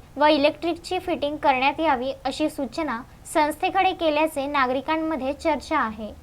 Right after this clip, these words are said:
सदर वसतिगृहाचा अधीक्षकच सुरक्षित नाही तर वसतिगृहातील विद्यार्थी सुरक्षित राहतील कसे, असे नागरिकांमध्ये अनेक प्रश्न पडले आहेत. सदर मृत बाळू देशमुख,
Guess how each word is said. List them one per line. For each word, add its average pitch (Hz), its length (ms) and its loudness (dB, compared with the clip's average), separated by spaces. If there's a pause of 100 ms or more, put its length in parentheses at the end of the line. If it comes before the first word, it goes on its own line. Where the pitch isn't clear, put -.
(260)
सदर 330 320 6
वसतिगृहाचा 339 960 2 (180)
अधीक्षकच 311 680 0
सुरक्षित 302 480 -2
नाही 285 360 -2 (120)
तर 285 120 4
वसतिगृहातील 330 840 2
विद्यार्थी 277 640 0
सुरक्षित 339 680 2
राहतील 330 440 2
कसे, 320 440 -2 (260)
असे 277 180 0
नागरिकांमध्ये 311 840 2
अनेक 269 340 -2
प्रश्न 311 360 0
पडले 285 360 2
आहेत. 220 360 -2 (340)
सदर 320 300 6
मृत 370 340 0
बाळू 294 360 8
देशमुख, 269 520 -2